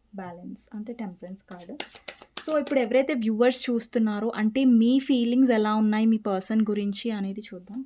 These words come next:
ఎవరైతే వ్యూవర్స్ చూస్తున్నారో, Queen of Swords, World,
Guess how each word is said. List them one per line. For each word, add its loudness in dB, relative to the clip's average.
ఎవరైతే -12
వ్యూవర్స్ -12
చూస్తున్నారో, -14
Queen -8
of -8
Swords, -12
World, -12